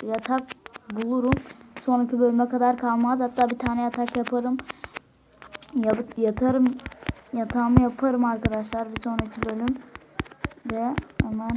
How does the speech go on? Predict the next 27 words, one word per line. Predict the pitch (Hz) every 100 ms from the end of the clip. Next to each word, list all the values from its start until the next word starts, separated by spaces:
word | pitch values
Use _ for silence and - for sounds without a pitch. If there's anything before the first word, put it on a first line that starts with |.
| 262
hop | 233 214 226 262 262 - - -
deri, | 196 233 220 226 262 294 - - _ -
hoba | 226 226 226 220 202
deri | 220 226
sete | 226 240 226 247 277 - - - _ _ -
girişiriz. | 214 214 - 220 220 208 - - - - - -
Setimiz | - - 214 220 220 240 247 - - - - -
Of. | 226 220 208 202 202 _ _ - - - - 240
Bir | 240
tane | 254 240 240
daha | 233 220
deriyle | 233 240 240 247
bot. | 214 214 214 - - _ _ - - _ _ -
Botu | 214 220 220 254
yaparız. | 233 226 226 247 -
Sonra | 233 226 226
da | 233
onu | 226
bo-, | 214 208 - - -
boyayamayız | 214 220 226 233 214 208 196 208
galiba. | - 196 220 247 - - - - - - 269
Neyse | 320 302 302 277
boş | 294 294
ver | 285
arka-, | 277 269 269 269 254
boş | 262 262 254
verelim. | 240 247 254